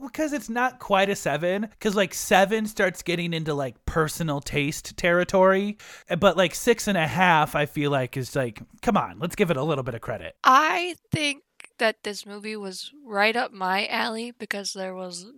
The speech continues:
Speaker 2: drama, there was a
Speaker 1: T M.
Speaker 2: little bit of romance. Say it again.
Speaker 1: T M.
Speaker 2: <laughs> And I feel like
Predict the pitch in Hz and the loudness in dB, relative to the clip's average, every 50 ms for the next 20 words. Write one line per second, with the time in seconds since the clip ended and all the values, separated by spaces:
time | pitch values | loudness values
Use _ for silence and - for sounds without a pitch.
0 | 214 202 180 185 180 185 185 185 190 - 196 202 214 226 - - - 240 226 214 | -20 -18 -16 -14 -10 -4 -2 -2 -2 -2 -4 -8 -10 -10 -12 -16 -18 -16 -16 -18
1 | - - 196 190 190 190 190 190 185 185 180 185 220 214 208 190 180 180 185 208 | -14 -6 -2 -2 -2 0 -2 -4 -6 -6 -8 -6 -2 0 0 2 2 2 2 2
2 | 208 208 190 202 208 202 208 208 202 185 - - - 220 208 208 208 214 220 226 | 0 0 0 -2 0 2 2 0 0 -2 -8 -12 -8 -4 0 2 4 6 10 12
3 | 226 226 233 233 240 240 254 254 262 277 302 294 _ _ - - - - - - | 12 12 12 12 10 10 10 10 10 10 8 4 _ _ 2 4 6 6 6 6
4 | - - - _ - - 214 214 233 240 247 254 240 - _ - - 180 160 143 | 4 2 -2 _ -12 -10 -10 -8 -8 -10 -10 -12 -14 -12 _ -4 0 2 2 2
5 | 143 160 165 - _ _ _ - - - - - - - - - - 196 254 - | 2 0 -2 -6 _ _ _ -20 -2 4 6 6 6 6 0 -4 -2 -2 -2 0
6 | - 233 - 320 - - - - - - - - - - - - - - - 311 | -2 -2 -2 -2 -2 -2 -10 -16 -18 -20 -20 -12 -10 -8 -8 -8 0 4 6 6
7 | 320 330 349 370 370 359 359 370 370 370 359 - | 8 6 4 4 2 -2 -2 0 0 0 0 -2